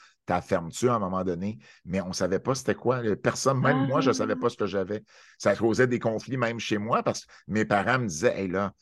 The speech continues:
Speaker 2: T'arrêtes-tu ?
Speaker 1: calme-toi, là, puis t'arrêtes-tu ? » Mais on savait pas à ce moment-là que j'étais juste pas capable d'arrêter. Ça se contrôle pas de cette façon-là. Je peux pas arriver du jour, c'est pas, c'est
Speaker 2: Hum.
Speaker 1: pas, c'est pas se ronger les ongles, là. C'est pas, c'est pas du
Speaker 2: Non,
Speaker 1: tout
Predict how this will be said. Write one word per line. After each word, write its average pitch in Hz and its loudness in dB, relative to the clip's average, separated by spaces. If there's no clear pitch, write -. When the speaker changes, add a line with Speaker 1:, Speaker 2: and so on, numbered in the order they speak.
Speaker 2:
T'arrêtes-tu ? 131 2
Speaker 1:
calme-toi, 127 6
là, 107 2
puis 82 -12
t'arrêtes-tu ? » 92 -2
Mais 101 -2
on 95 -2
savait 104 4
pas 135 4
à - -2
ce - -4
moment-là 110 2
que 92 -4
j'étais - -10
juste - -10
pas - -2
capable - -2
d'arrêter. 92 -2
Ça 95 -8
se - -14
contrôle 87 -4
pas - -2
de 92 -4
cette - -8
façon-là. 90 -6
Je - -20
peux 101 2
pas 117 4
arriver 107 2
du 92 -8
jour, 110 0
c'est - -18
pas, 113 2
c'est 285 -2
Speaker 2:
Hum. 277 6
Speaker 1:
pas, 117 6
c'est - -6
pas 127 2
se 127 0
ronger 113 2
les 104 0
ongles, 113 -4
là. 98 0
C'est - -12
pas, 95 -2
c'est - -8
pas 98 -2
du 85 -10
Speaker 2:
Non, 214 2
Speaker 1:
tout - -